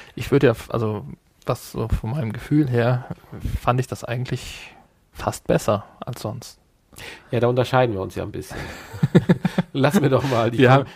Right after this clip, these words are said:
Speaker 1: wir haben ja die, die, die nicht vorhandenen Infos haben wir eigentlich ganz gut so eingeflochten ins Gespräch.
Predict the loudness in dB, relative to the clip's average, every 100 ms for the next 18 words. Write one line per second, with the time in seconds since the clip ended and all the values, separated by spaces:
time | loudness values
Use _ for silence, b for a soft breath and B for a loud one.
0 | -2 4 6 6 6 0 0 0 -2 -4
1 | -6 -4 -4 -8 -12 -20 _ -20 _ -6
2 | -2 -2 0 2 4 2 0 0 0 0
3 | 0 -2 -2 -6 -2 -2 -2 -4 -4 -4
4 | -4 -6 -6 -4 -4 -2 -2 -2 -2 -4
5 | -4 -10 -10 -12 -14 -4 -4